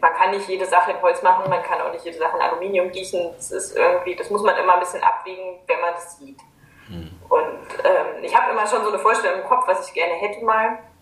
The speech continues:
Speaker 1: Aber das kann dann auch noch anders werden. Es kann auch sein, dass ich sage, das wäre in einem anderen Material auch besser gewesen, zum Beispiel.
Speaker 2: Mhm.
Speaker 1: Und diese Holzsachen, das ist so ein,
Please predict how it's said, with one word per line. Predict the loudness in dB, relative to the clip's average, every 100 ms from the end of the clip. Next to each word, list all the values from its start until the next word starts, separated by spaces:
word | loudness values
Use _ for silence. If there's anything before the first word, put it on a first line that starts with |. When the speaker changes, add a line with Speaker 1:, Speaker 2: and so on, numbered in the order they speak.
| _ _ _ -16 -16 -16 -2
Speaker 1:
Aber | 0 2 0
das | -2 -6
kann | -2
dann | -2 -2
auch | -2 -2
noch | -4
anders | -2 -2 -4
werden. | -4 -6 -6 -8 -12
Es | 0
kann | 2
auch | 4
sein, | 4 4 4
dass | 0
ich | 0
sage, | 0 2 2 0 -4 -20 _ _ 0
das | 0 2
wäre | 0 0
in | 0
einem |
anderen | 2 4 4
Material | 2 4 2
auch | 0
besser | -2 0 0
gewesen, | 0 -8 -14 -14 -16
zum | -18 -12
Beispiel. | -12 -12 -12 -10
Speaker 2:
Mhm. | -6 -4 -4 -6
Speaker 1:
Und | -6 -6 -10 -14 -18 -20 -2
diese | 4 6
Holzsachen, | 6 4 2 0 2 2
das | 2
ist | 0
so | -6
ein, | -8